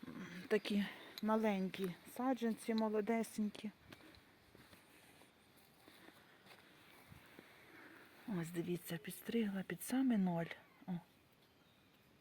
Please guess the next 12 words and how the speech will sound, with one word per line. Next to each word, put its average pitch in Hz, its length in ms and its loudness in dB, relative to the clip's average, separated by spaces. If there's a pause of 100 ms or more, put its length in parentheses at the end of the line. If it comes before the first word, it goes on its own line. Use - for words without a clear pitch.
(2500)
Одні 226 340 0
пеньочки 185 640 -2
терчать. - 640 -2 (580)
Ну, 277 140 4
нічого. 185 540 -2 (840)
Ну 262 100 6
що, 190 220 2
сонечко 262 600 6
вже 196 300 6 (600)
зайшло. 247 600 4 (2000)
На 214 120 6
сьогодні 226 680 10